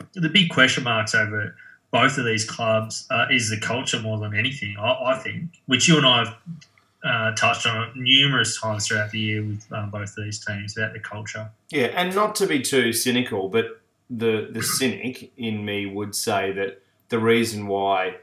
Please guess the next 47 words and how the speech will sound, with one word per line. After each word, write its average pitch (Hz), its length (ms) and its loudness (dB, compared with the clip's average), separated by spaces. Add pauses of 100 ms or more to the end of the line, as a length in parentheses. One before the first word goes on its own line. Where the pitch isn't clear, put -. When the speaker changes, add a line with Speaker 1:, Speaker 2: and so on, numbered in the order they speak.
(220)
Speaker 2:
some 120 280 2
of 104 80 -2
these 104 220 -4
mature 104 400 -2
age 98 260 -4
players 98 480 -2
have 101 180 -6
started 98 560 0
to 107 120 -6
improve 98 500 -6
in 98 80 -4
the 98 100 -6
last 92 640 -2 (440)
month, 104 800 -4 (400)
it 113 260 -6 (260)
is 117 240 -2
because 107 640 -2 (120)
of 107 180 -4
trade 143 300 -2
value, 90 400 -6
is 101 120 -6
because 107 380 -4
they're, 117 320 2
they're, 113 320 0
they're 120 100 -2
not - 180 -2
getting 135 220 -2
another 110 240 -2
deal 107 320 2
if - 80 -10
they 101 100 -2
look 107 180 -6
like 92 100 -12
shit. 123 340 -6
Exactly, - 500 -6
yeah. 123 280 -4
So, 104 220 -4
Speaker 1:
Yeah. 101 160 -2
Speaker 2:
uh, 95 200 -2
for 127 140 -4
the, 123 120 4
for 117 120 -4
the 113 140 2
audio 110 320 2
listeners, 98 420 -6
Michael, 98 420 -4
uh, 95 240 -2